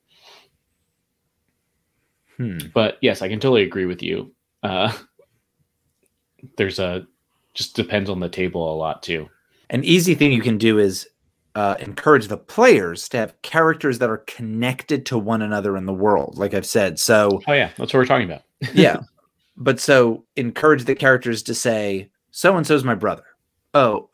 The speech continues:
Speaker 1: so-and-so and I have been partners for a long time." Um,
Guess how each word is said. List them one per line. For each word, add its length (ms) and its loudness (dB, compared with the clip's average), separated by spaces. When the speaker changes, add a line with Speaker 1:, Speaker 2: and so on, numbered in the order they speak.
Speaker 1:
so-and-so 560 2
and 80 0
I 240 0
have 240 -4
been 220 -6
partners 840 -2
for 160 0
a 80 2
long 260 -4
time." 380 -8
Um, 560 0